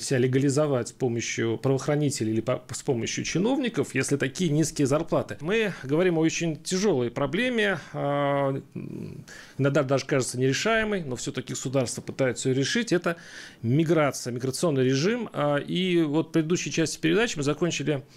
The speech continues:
тем, что, э, я вспомнил, что в Госдуме, э, э, глава В Д Колокольцев, рассказывая вот об, о своем ведомстве, упомянул, что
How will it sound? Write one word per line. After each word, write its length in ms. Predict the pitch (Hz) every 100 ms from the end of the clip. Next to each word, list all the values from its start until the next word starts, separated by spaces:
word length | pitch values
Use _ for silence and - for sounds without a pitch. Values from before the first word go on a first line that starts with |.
| - - - - - - -
тем, 300 | - 233 196
что, 480 | - - 156 147
э, 600 | 143 127 127 147 147 139 143
я 160 | 151
вспомнил, 500 | 139 - 165 127 110
что 800 | 104 - 117 113 110 113 127 117 113
в 300 | 120 117 117
Госдуме, 760 | 131 131 143 262 240 220 196 175 -
э, 60 | -
э, 720 | 123 123 123 - 127 131 123 123
глава 400 | 135 135 127 117
В 140 | 127
Д 140 | 127 123
Колокольцев, 640 | 135 139 233 254 208 -
рассказывая 560 | - 135 170 151 127 117
вот 180 | 113 120
об, 140 | 120 131
о 200 | 127 123
своем 320 | - 143 131
ведомстве, 440 | 233 226 202 -
упомянул, 400 | 143 139 151 214
что 220 | 208 165